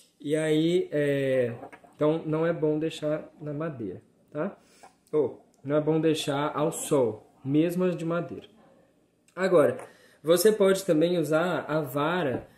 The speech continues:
é, do paninho. Eu não tenho, porque a minha flauta não veio. Mas você pode improvisar, tá? Então, é, você pode usar, por exemplo, o que eu tenho aqui,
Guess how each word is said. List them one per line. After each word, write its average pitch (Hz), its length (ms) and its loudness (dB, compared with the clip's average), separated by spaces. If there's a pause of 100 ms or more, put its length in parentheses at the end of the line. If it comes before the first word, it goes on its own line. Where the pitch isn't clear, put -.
(420)
é, 147 200 2
do 143 180 -2
paninho. 160 720 0 (380)
Eu 185 200 6
não 208 200 2
tenho, 165 420 2
porque 143 140 -8
a 143 40 0
minha 151 200 0
flauta 151 320 -2
não 151 240 -4
veio. 117 300 -6 (260)
Mas 139 200 -2
você 151 260 0
pode 160 340 0
improvisar, 185 800 -4 (440)
tá? 175 300 -10 (480)
Então, 165 480 -4 (360)
é, 139 280 4
você 151 300 0
pode 147 320 -2
usar, 135 240 -2
por 131 180 -4
exemplo, 131 540 -2 (1000)
o 139 120 -4
que 147 200 2
eu 156 180 6 (180)
tenho 143 300 0
aqui, 220 480 -2